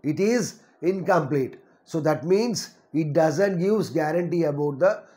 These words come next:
solution. We may get the solution or we may not get the solution. Okay, that depends upon the, these nodes. Okay, so this is about beam search algorithm. Please like the video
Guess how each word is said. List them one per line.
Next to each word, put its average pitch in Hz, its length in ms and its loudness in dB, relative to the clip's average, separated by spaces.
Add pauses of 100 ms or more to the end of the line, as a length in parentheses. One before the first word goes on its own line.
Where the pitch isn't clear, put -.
solution. 151 680 2 (440)
We 160 100 4
may 170 160 6
get 160 240 4
the 180 100 2
solution 175 640 0
or 208 380 0 (260)
we 175 100 -2
may 175 140 0
not 165 300 2
get 139 180 -4
the 175 80 -2
solution. 123 580 -6 (120)
Okay, 127 260 -8 (320)
that 185 160 2
depends 170 340 4
upon 151 300 0
the, 156 240 0 (260)
these 156 280 2
nodes. 120 320 -2
Okay, 113 240 -6 (420)
so 180 160 -2
this 170 240 -2
is 208 240 0
about 190 420 6 (420)
beam 175 220 4
search 190 280 4
algorithm. 165 560 2 (600)
Please 190 220 4
like 165 260 4
the 185 100 6
video 175 440 6